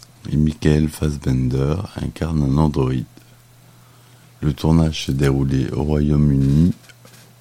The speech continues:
au studio Pinewood, très connu, et au studio de Shepperton en Écosse, en Islande, dans les studios Pinewood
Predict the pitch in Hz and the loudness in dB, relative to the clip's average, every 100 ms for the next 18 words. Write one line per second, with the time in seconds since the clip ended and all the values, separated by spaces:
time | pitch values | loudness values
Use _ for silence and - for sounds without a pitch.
0 | _ - - - _ - 64 - - 65 | _ -20 -20 -20 _ -8 -8 -4 -2 2
1 | 69 62 73 73 76 69 71 196 - - | 0 2 2 4 6 6 4 2 -2 -12
2 | - - - - - 69 69 67 - - | -20 -18 -8 -6 -2 0 2 0 -2 -8
3 | - - - - - - _ 71 67 - | -20 -20 -20 -20 -20 -20 _ 0 0 -4
4 | - 71 78 76 71 65 - 82 - 73 | -6 2 2 4 2 -2 -2 -2 2 0
5 | - 73 82 87 67 131 123 - 123 - | 0 2 2 2 0 -2 2 2 2 -2
6 | - - - _ _ - - - - - | -16 -16 -20 _ _ -20 -20 -20 -20 -20
7 | - - - - - - - _ - 76 | -20 -20 -20 -20 -20 -20 -20 _ 2 4
8 | 73 - - 78 78 98 135 - - _ | 4 0 0 2 4 2 -2 -8 -20 _
9 | _ - - - - _ _ - - - | _ -20 -20 -20 -20 _ _ -20 -20 -20
10 | - - _ _ - - - - - 71 | -20 -20 _ _ -20 -20 -20 -12 -2 2
11 | 78 73 67 - - 78 65 78 78 76 | 4 4 0 -8 2 2 4 4 6 6
12 | 76 | 4